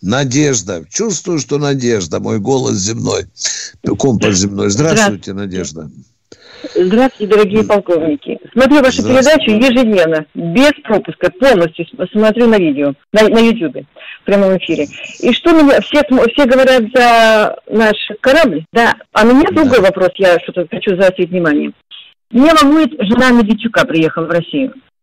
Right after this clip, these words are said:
Speaker 2: Моё мнение, что она приехала не по адресу, потому что решает Зеленский, Зеленским управляет Америка,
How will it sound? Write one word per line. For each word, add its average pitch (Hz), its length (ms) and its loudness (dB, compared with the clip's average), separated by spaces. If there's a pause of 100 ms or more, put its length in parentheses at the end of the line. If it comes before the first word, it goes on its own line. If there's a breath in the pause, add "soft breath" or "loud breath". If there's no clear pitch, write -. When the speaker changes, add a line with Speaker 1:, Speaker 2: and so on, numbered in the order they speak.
(320)
Speaker 2:
Моё 294 380 4
мнение, 339 340 2
что 285 140 2
она 277 100 4
приехала 262 420 2
не 254 60 2
по 277 160 0
адресу, 220 320 -2
потому 208 360 0
что 196 440 2
решает 208 480 0
Зеленский, 214 800 0 (560)
Зеленским 254 380 2
управляет 226 420 2
Америка, 254 540 0